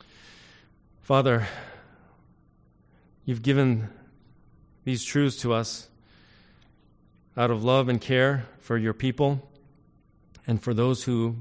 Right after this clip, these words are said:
you want to save by the precious blood of Christ. And ultimately, God, you've created the church so that your name, once again, your character, and the truth of, of all that you are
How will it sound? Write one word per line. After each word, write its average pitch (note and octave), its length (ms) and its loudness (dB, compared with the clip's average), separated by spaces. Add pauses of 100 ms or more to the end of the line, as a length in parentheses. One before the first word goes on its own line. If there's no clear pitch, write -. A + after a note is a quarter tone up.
(100)
you A#2 180 -2
want A2+ 240 -2
to A#2+ 80 -6
save B2+ 500 0
by G#2+ 360 -4 (1200)
the - 60 -8
precious C3 360 -2
blood A#2+ 220 4
of G2+ 80 -2
Christ. - 560 -2 (960)
And A#2 240 2
ultimately, B2 500 2
God, A#2 340 2
you've G#2+ 380 -4 (220)
created B2+ 600 2
the A2+ 80 -2
church A#2+ 460 -2 (840)
so - 160 -2
that A2 420 0 (560)
your B2 200 2
name, C3+ 360 4
once B2 200 0
again, B2 320 2
your A2+ 180 2
character, C3 680 0 (760)
and A#2 260 2
the G#2 40 -2
truth C#3+ 360 -2
of, B2 300 0
of A2+ 280 -6
all C3+ 260 2
that B2+ 160 0
you A#2+ 180 2
are A#2 340 0